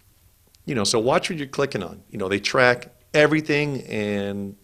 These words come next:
people are nuts with it. But again, Facebook is free. They can do what they want and they have the privacy policies. So constantly look at the new privacy policies. They're constantly updating. People go nuts with them. They don't like 'em. But, uh, again, you're not paying anything for it. So if you're gonna use it, uh,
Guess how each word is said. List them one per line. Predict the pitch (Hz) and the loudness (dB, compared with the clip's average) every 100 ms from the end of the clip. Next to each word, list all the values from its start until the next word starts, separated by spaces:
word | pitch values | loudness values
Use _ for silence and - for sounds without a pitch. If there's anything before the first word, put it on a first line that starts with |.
| _ | _
people | 135 127 | -8 -4
are | 107 | -2
nuts | 117 151 - | 0 0 0
with | 147 | 0
it. | 143 | 0
But | 127 | 0
again, | 117 131 104 | -2 -2 0
Facebook | 123 - 110 | 0 -2 -6
is | - | -8
free. | - 208 190 175 | -4 2 4 4
They | 120 | 2
can | 101 | -2
do | 98 | -2
what | 95 | -2
they | 101 | -2
want | 123 165 156 - | 0 2 2 0
and | 107 | -4
they | |
have | 98 | -4
the | - | 0
privacy | 135 135 - | 0 2 -2
policies. | 131 127 123 123 120 113 | -2 -2 0 -2 -4 -2
So | 110 101 - - | -2 -2 -6 -12
constantly | - 127 - 143 | 0 4 4 4
look | 123 117 | 2 2
at | |
the | 104 | -2
new | 104 | -4
privacy | 104 104 107 98 104 | -4 -2 -2 -2 -6
policies. | 98 95 92 - 98 90 - - - | -6 -4 -4 -6 -6 -6 -12 -20 -18
They're | - - | -6 -2
constantly | 135 147 139 120 | 2 2 2 0
updating. | 101 - 104 101 | 0 0 0 0
People | 90 127 120 | -2 -2 -2
go | 104 98 | -2 -2
nuts | 104 156 165 - | 4 4 4 -2
with | 139 | 0
them. | 143 123 | 0 2
They | |
don't | 95 101 | 0 0
like | 107 131 135 | 2 2 2
'em. | 127 120 - - - - - _ | -2 -4 -14 -20 -20 -20 -20 _
But, | 113 110 - | 4 4 2
uh, | 110 107 | 2 2
again, | - 131 120 | 4 6 6
you're | 113 | 4
not | 135 131 | 0 0
paying | 131 135 | 0 2
anything | 120 107 | 2 0
for | 101 107 107 | 0 2 4
it. | 107 | 2
So | 107 98 95 | 2 2 2
if | 95 | -2
you're | |
gonna | 110 107 | -2 -2
use | 110 117 107 | 0 0 0
it, | 104 104 | -2 -2
uh, | 95 92 | 0 0